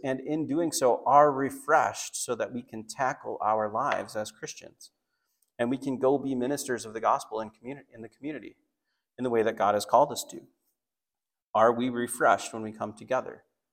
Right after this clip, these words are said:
If not, we need to answer some questions. We need to answer some questions, whether that has to do with what's being done at the church or if there's something in your heart that needs to be fixed.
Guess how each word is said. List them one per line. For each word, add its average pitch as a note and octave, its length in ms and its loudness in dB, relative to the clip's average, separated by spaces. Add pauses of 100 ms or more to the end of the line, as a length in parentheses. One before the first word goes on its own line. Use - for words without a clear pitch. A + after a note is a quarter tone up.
(340)
If D3+ 260 -4
not, A2+ 540 -2 (1400)
we A2+ 80 -8
need A2+ 160 -4
to A2 100 -4
answer G#2 320 -8
some G2+ 160 -14
questions. - 720 -8 (340)
We A#2 60 -8
need B2+ 140 0
to B2+ 60 2
answer B2 300 0
some B2 160 -8
questions, B2+ 460 2
whether B2+ 240 4
that B2 160 4
has B2+ 200 2
to B2+ 100 -4
do B2+ 180 -6
with A#2+ 160 0
what's A#2+ 200 -2
being B2+ 220 -6
done A#2+ 220 4
at G#2+ 160 -2
the - 80 -16
church - 400 -6 (340)
or C3 220 4
if B2+ 100 -4
there's B2+ 260 -2
something B2+ 320 -6
in B2 140 -6
your A2+ 140 -4
heart C3 380 2
that G2 120 -6
needs G#2+ 200 -10
to - 60 -20
be G2+ 100 -16
fixed. - 440 -16